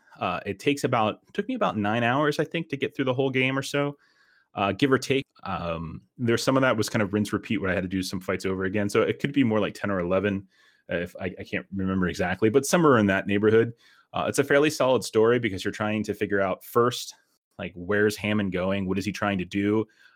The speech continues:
Um, he, he had, like, the subtitle of the, of the actual game is called Road to Eden, and there's this place called Eden, which he thinks, you know, what Hammond thinks is, like, this, uh, this, this city that, you know, they can go to, like, it's some sort of the last remaining city. And so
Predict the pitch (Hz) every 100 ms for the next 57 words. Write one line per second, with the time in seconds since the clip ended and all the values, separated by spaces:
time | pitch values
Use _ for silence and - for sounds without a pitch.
0 | - 92 87 - - 113 113 107 - 120
1 | 113 110 101 98 - - 135 135 131 120
2 | 107 92 90 76 - 92 90 92 - 90
3 | 87 90 90 104 85 95 95 95 95 95
4 | 107 107 95 92 95 - 95 92 95 -
5 | 208 180 151 139 117 - 98 101 95 -
6 | _ _ 98 95 - 107 104 95 98 92
7 | 92 90 87 82 - - _ _ _ _
8 | _ - 82 76 92 95 - - 98 -
9 | - 101 98 92 90 - _ _ 101 92
10 | - _ - 92 95 90 85 - - -
11 | - 92 - 90 - 90 87 87 92 90
12 | 90 - 104 90 82 85 - 90 82 80
13 | 90 - 85 85